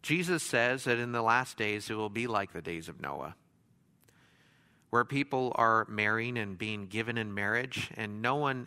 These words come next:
has even a thought that's, uh, that judgment was gonna come upon them. But then sudden des-, destruction does come upon them, and it says very ex-,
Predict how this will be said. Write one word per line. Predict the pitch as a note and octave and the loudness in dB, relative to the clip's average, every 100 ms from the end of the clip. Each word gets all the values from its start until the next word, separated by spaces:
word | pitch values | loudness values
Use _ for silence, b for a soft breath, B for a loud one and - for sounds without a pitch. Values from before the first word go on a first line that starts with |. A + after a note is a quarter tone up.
| - | -10
has | B2 B2+ B2 A2+ - | -2 0 0 -4 -8
even | C3 A#2+ A2+ A2 | -8 -4 -4 -4
a | G#2+ | -6
thought | - - D#3 A#2+ - - b b b b | -4 4 6 6 2 -6 b b b b
that's, | A2+ - - - _ | -4 -2 -8 -12 _
uh, | C#3 A2 F#2+ F2+ - | -4 -2 0 -4 -10
that | A2 G#2+ - A2+ | -4 -2 -2 -4
judgment | B2 A#2+ G#2+ A2 - | 0 0 0 -6 -6
was | G2 | -8
gonna | - G2 | -6 -6
come | F#2 G#2 F#2 | -4 -4 -4
upon | F2 G2 F2+ | -4 -4 -4
them. | D2+ D2 E2+ _ B B B B | -6 -12 -16 _ B B B B
But | A#2 G#2+ | -4 0
then | C#3 C#3+ | 0 -2
sudden | - C#3 C#3 C3 | 2 2 2 -4
des-, | A#2 - - - | -8 -8 -12 -10
destruction | A#2+ - - B2+ - A#2+ | -8 -2 0 0 -2 -4
does | G#2+ C3 C#3 | 0 0 0
come | - G2 | -4 -6
upon | F2+ F#2+ F#2+ G#2 | -4 -4 -2 -2
them, | B2+ D3 B B B B | -4 -8 B B B B
and | A#2 | -2
it | A#2+ | -2
says | - C#3 C3+ A#2 | 0 2 2 2
very | B2 C3 | 4 4
ex-, | C#3 - | 2 -4